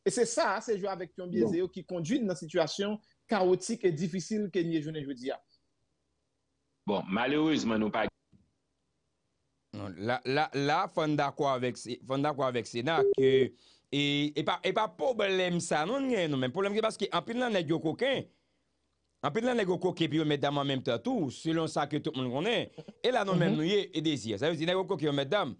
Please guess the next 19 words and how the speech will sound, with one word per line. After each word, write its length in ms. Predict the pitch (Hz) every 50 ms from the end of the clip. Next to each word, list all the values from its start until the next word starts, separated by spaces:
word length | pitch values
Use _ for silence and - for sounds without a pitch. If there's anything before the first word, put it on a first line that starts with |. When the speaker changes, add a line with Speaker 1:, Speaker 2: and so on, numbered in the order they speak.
| _ - - - - - _ -
Speaker 3:
E 140 | 135 151 170
Speaker 1:
Ya, 100 | 170 165
Speaker 3:
di, 320 | 165 - - - - 156
Speaker 1:
ya. 140 | 165 151 127 -
Speaker 3:
e, 20 | 170
e, 320 | 170 165 165 143 156 165
e, 180 | 160 160 160 160 151
yon 240 | 165 247 285 262 220
lòt, 240 | 196 190 190 190 - -
yon 240 | 240 277 277 240 208
lòt 160 | 196 - -
ekip, 380 | - 185 185 180 - 160 165 -
yon 140 | 196 196 185
lòt 100 | 180 -
mete 240 | 165 170 143 160 151
kanpe, 380 | 143 160 151 - - 147 147 156
yon. 220 | 185 226 254 - - _ _ _ _
Mwen, 160 | - - 151 170
m 80 | 185